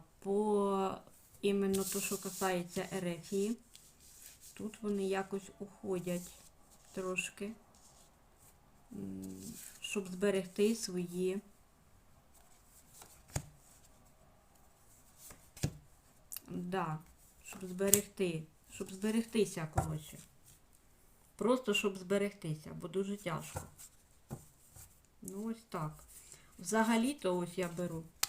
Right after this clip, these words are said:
одна карта. Ситуація помірна. П'ятдесят на п'ятдесят.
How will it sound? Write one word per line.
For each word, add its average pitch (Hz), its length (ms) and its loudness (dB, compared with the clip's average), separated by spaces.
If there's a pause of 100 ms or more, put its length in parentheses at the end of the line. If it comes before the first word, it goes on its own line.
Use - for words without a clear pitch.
(500)
одна 185 300 0
карта. 165 540 -6
Ситуація 214 560 2
помірна. 220 1080 4 (360)
П'ятдесят 220 640 8
на 220 100 8
п'ятдесят. 190 800 2